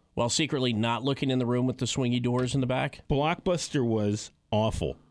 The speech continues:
Speaker 2: This is another thing where people are like, "Oh, I wanna go to Blockbuster," right? And isn't there, like, one Blockbuster?
Speaker 1: It's somewhere in Oregon.
Speaker 2: Yeah.
Speaker 1: And they're all nostalgic. "Oh, it's so great."
Speaker 2: No, Blockbuster was, we've, we've talked about things that start fights before in the podcast, like ikea putting furniture together.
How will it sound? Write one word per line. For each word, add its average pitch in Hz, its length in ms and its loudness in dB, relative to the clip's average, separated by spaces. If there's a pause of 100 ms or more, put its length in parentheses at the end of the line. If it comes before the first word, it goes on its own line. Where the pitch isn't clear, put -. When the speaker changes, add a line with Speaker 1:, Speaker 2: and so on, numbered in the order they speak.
(320)
Speaker 2:
This 147 200 -2
is 131 80 2
another 120 260 0
thing 110 220 -2
where 95 80 -2
people 117 240 0
are 101 40 2
like, 101 160 0
"Oh, 110 120 2
I - 20 0
wanna 107 180 0
go 104 80 0
to 98 60 0
Blockbuster," 98 600 0
right? 117 180 0
And 113 80 2
isn't 113 180 0
there, 131 140 0
like, 110 140 0
one 98 340 2
Blockbuster? 107 800 0
Speaker 1:
It's 104 220 -2
somewhere 151 260 0
in 127 80 0
Oregon. 101 720 0
Speaker 2:
Yeah. 117 280 2
Speaker 1:
And 110 80 0
they're 110 140 0
all 110 140 0
nostalgic. 107 600 -2
"Oh, 233 180 2
it's - 100 -10
so 233 160 0
great." 208 440 0 (200)
Speaker 2:
No, 143 420 2 (500)
Blockbuster 131 840 0
was, 110 380 0
we've, 127 280 -2
we've 127 180 0
talked 131 240 0
about 113 280 0
things 113 220 0
that 104 120 -2
start - 400 -4 (220)
fights 110 260 -2
before 110 400 0
in 107 80 0
the 104 60 0
podcast, 107 720 0
like 95 140 0
ikea 107 560 0
putting 104 240 -2
furniture 110 380 -2
together. 113 420 -2